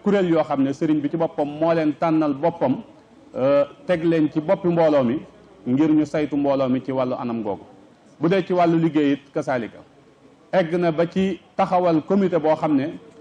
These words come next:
moom la ñuy tudde jamiyatu mudifi suwaari Cheikh Abdou Lahad, muy comité d'organisation au service de Cheikh Abdou Lahad. Muy comité boo xam ne mboolem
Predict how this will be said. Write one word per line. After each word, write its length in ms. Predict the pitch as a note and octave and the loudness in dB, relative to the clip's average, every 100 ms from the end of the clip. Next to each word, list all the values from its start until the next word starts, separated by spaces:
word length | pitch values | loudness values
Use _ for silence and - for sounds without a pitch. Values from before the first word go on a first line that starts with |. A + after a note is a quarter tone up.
| - - | -14 -4
moom 220 | D3+ D#3+ | 0 2
la 60 | |
ñuy 160 | D#3 D3+ | 4 2
tudde 300 | E3 C#3+ D3+ | 0 -2 -2
jamiyatu 480 | C#3 D3 C#3 C#3+ C#3+ | -2 -2 -2 -4 -2
mudifi 460 | C#3 C3+ C#3 C#3 C3 | -2 0 -2 -2 -6
suwaari 400 | C#3+ C3 B2+ B2+ | -4 -2 -2 -2
Cheikh 180 | C3 B2 | -8 -10
Abdou 200 | A2 A#2 | -8 -6
Lahad, 240 | A#2 G2 - _ _ _ - | -6 -8 -14 _ _ _ -4
muy 160 | C3+ | -2
comité 300 | C3 C#3+ C#3 | 0 -2 -2
d'organisation 800 | C3 C3+ B2+ C3+ B2 B2+ B2+ A#2+ | -4 -4 -4 -6 -4 -6 -6 -8
au 80 | B2+ | -8
service 320 | C3 B2 A#2 | -6 -6 -6
de 80 | A#2 | -8
Cheikh 140 | A#2 A#2+ | -10 -10
Abdou 140 | G#2+ | -8
Lahad. 220 | G#2+ F#2+ - - _ _ _ | -8 -8 -12 -20 _ _ _
Muy 280 | B2 D3+ F3 | -2 0 2
comité 320 | G#3+ G#3 G#3 | 2 0 0
boo 180 | F3 F3 | 0 0
xam 220 | E3+ E3 | 2 0
ne 120 | B2+ D3+ - - | 0 -2 -10 -14
mboolem 600 | B2+ D3+ G#3 G#3+ G3 C3 | -8 0 2 2 2 -2